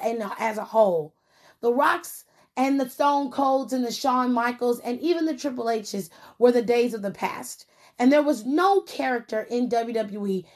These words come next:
that was even close to it. So what did Becky do? Becky came up with the moniker of the Man. And the Man was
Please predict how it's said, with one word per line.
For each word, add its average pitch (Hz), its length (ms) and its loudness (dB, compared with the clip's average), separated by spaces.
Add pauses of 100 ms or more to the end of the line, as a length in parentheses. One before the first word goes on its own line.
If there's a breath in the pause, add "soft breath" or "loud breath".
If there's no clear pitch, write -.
(180 soft breath)
that 220 220 -4
was 202 200 -4
even 240 360 -2
close - 400 -8
to 240 220 -14
it. - 300 -18 (1300)
So - 180 2
what 330 180 0
did 294 140 -4
Becky - 300 -10
do? 170 320 -12 (1160)
Becky 302 300 0
came 214 360 -4
up 202 160 -2
with 208 160 -8
the 208 60 -4
moniker 190 640 -6 (360)
of 185 160 -6
the 214 100 -2
Man. 254 500 -6 (920)
And 214 140 -2
the 208 60 -2
Man 247 680 0 (280 soft breath)
was 233 200 2